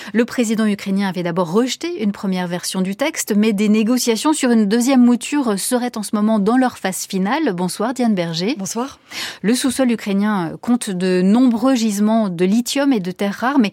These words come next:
Speaker 1: on ignore leur valeur exacte. Alors pourquoi, Diane, euh, Donald Trump convoite-t-il autant ces minerais ?
Speaker 2: Ces minerais servent surtout au développement des énergies renouvelables et aux batteries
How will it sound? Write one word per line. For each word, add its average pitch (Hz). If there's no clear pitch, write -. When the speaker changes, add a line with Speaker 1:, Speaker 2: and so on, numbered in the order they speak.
Speaker 1:
on 196
ignore 233
leur 208
valeur 185
exacte. 220
Alors 208
pourquoi, 294
Diane, 262
euh, 190
Donald 240
Trump 311
convoite-t-il 240
autant 254
ces 214
minerais ? 170
Speaker 2:
Ces -
minerais 247
servent 208
surtout -
au 214
développement 180
des 180
énergies 175
renouvelables 196
et 170
aux 170
batteries 185